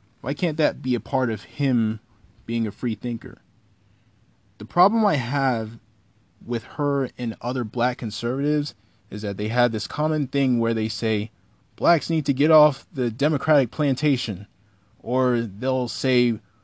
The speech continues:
"We're somehow preconditioned," and perhaps there is some truth to that. But don't pay attention to the messengers. Pay attention to the message that you, you have been looking in the wrong direction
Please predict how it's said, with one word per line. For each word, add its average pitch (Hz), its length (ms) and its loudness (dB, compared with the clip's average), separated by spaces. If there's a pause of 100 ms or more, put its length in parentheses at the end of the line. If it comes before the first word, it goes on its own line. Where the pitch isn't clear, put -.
(420)
"We're 113 160 -6
somehow 131 440 2
preconditioned," 110 960 -2
and 98 180 -10 (500)
perhaps 196 400 2
there 143 200 0
is 120 80 0
some 110 220 -4
truth 110 280 -6
to 110 120 -10
that. 90 240 -10 (960)
But 123 180 -2 (420)
don't 160 300 -2
pay 151 220 -2
attention 135 460 -2
to 120 120 -6
the 110 80 -2
messengers. 104 640 -4 (500)
Pay 156 200 -2
attention 147 440 -2
to 123 120 -6
the 107 80 -2
message 110 560 -2 (500)
that 104 240 -6 (220)
you, 117 320 -6
you 131 120 2
have 113 140 2
been 110 160 0
looking 117 300 0
in 104 100 -2
the 101 80 -4
wrong 110 300 0
direction 104 640 -4